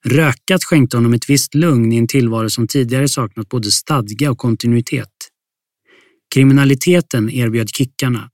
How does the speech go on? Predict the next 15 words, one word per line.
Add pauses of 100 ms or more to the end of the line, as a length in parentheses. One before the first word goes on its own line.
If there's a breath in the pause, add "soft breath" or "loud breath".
(340)
och
möjligheten
att
få
ut
de
aggressioner
han
tidigare
riktat (200)
mot
sin
mest
omedelbara
omgivning.